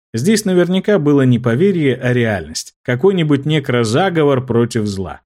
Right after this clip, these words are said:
А сверху над дверью висел череп монстра с рогами,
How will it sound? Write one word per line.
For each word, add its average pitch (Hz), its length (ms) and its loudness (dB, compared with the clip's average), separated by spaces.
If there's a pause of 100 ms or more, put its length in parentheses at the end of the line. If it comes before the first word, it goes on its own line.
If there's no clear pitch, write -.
А 113 100 -2
сверху 196 460 0
над 135 200 2
дверью 160 380 2
висел 123 380 0
череп 123 340 -2
монстра 135 440 -2
с 131 100 -4
рогами, 131 580 -2